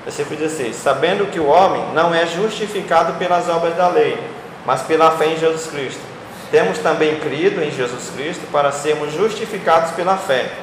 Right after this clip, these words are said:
em Cristo, e não pelas obras da lei, porquanto pelas obras da lei nenhuma carne será justificada." Ou seja, a lei não tinha um cunho salvífico, né, mas condenatório.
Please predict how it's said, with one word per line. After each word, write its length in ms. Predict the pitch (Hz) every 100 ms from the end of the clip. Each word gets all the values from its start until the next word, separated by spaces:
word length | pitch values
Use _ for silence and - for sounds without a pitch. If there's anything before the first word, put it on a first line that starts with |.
| - - - - -
em 120 | 123 135
Cristo, 380 | 139 135 123 - - - - - - - - -
e 60 | 135
não 260 | 143 180
pelas 360 | 180 180 175 156
obras 300 | 160 165 160
da 120 | 160
lei, 280 | 151 143 127 143 -
porquanto 360 | 135 151 156
pelas 360 | 156 151 139 143
obras 300 | 151 175 170
da 120 | 156
lei 280 | 143 156 175
nenhuma 300 | 165 160 160
carne 320 | 160 151 160
será 380 | 156 156 143 147
justificada." 960 | 143 156 175 185 175 175 - 135 120 - - - - - - - - - - - - - - - - - - - - - - - - - - - - -
Ou 80 | 127
seja, 340 | 135 113 -
a 100 | 127
lei 300 | 127 170 170
não 160 | 165 170
tinha 220 | 170 175
um 40 |
cunho 300 | - 156 175
salvífico, 680 | 175 180 180 170 160 123 117
né, 180 | 117 151
mas 200 | 131 135 -
condenatório. 760 | 160 165 175 208 - 147 131